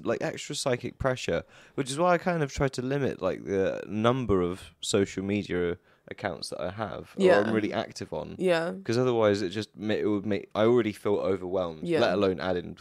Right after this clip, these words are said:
Speaker 1: three more fucking social media
Speaker 2: <laughs>
Speaker 1: accounts on top of that.
Speaker 2: Yeah. I don't know. I
Speaker 1: But
Speaker 2: feel like that, that
Speaker 1: if there was an A I that could take all of those from all of those different fucking things that
Speaker 2: Yeah.
Speaker 1: you're on and then be like, "Just t-, talk through me."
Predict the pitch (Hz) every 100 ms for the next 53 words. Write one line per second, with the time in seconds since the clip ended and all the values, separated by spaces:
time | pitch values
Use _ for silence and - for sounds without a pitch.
0 | - - 110 95 92 90 - 92 - 90
1 | 320 277 277 330 302 240 240 98 87 -
2 | 92 95 90 90 85 233 226 208 196 -
3 | - 240 254 285 294 226 233 254 269 220
4 | 226 190 185 214 185 - - 160 156 123
5 | 139 123 90 95 107 107 - 120 117 98
6 | 87 82 - 110 127 131 107 101 - 101
7 | - 101 104 104 95 220 214 196 101 92
8 | 98 98 98 92 - _ _ _ _ _
9 | - - 120 110 _ _ _ - - -
10 | - 123 - - 110 101 104 82